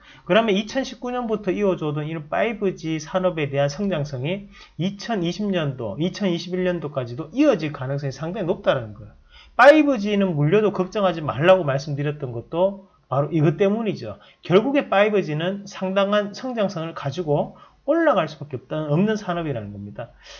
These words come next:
자, 그리고 세 번째 에이아이 인프라 확충 및 융합 확산. 자, 에이아이 인프라를 왜 해야 되느냐? 이 에이아이 인프라를 해서,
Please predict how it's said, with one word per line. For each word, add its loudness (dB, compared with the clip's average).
자, 0
그리고 2
세 0
번째 2
에이아이 4
인프라 -4
확충 0
및 2
융합 2
확산. -4
자, -2
에이아이 6
인프라를 2
왜 2
해야 4
되느냐? -6
이 -4
에이아이 6
인프라를 2
해서, -2